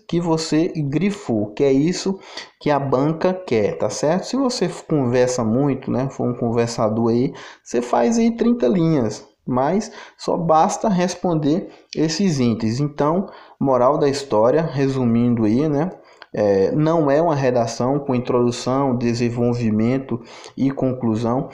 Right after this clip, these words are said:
é apenas uma resposta dos itens que te perguntaram, que a banca te perguntou. É como se você respondesse oralmente, né, falando pra alguém,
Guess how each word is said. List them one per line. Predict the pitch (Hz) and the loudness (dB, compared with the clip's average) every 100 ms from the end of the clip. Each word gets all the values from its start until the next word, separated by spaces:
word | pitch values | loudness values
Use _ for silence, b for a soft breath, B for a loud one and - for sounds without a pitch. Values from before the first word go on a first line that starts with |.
| B - | B -4
é | 156 | 0
apenas | 147 - 143 160 185 190 - - | 0 0 0 2 0 -2 -6 -4
uma | 127 156 185 - - _ - | 0 0 0 -4 -14 _ -6
resposta | 143 156 - - 123 135 156 - | -2 -2 -6 0 2 4 0 -2
dos | 151 131 139 123 | -2 0 0 0
itens | 123 156 160 180 180 B B B - | 0 0 0 -2 -2 B B B -6
que | 139 147 170 170 143 113 | -2 0 0 0 0 -2
te | 120 143 | -4 -6
perguntaram, | 135 127 151 160 180 - 104 101 | -2 0 0 0 0 2 2 2
que | - | 0
a | 139 | 0
banca | 123 160 160 160 | 2 0 0 -2
te | - - | -6 -8
perguntou. | - 113 113 120 110 - - - B B | -4 -2 0 -2 -4 -4 -6 -6 B B
É | - | -2
como | - 233 | 2 2
se | 226 | 2
você | 214 214 214 | 2 2 2
respondesse | 214 214 214 190 165 190 - 233 | 2 0 0 2 2 2 0 0
oralmente, | 190 196 226 196 165 151 147 | 2 4 4 2 2 0 0
né, | 135 | -2
falando | 143 - 160 143 139 170 | -2 0 0 2 0 -2
pra | 190 175 | -2 0
alguém, | 180 202 139 110 | 0 0 0 -2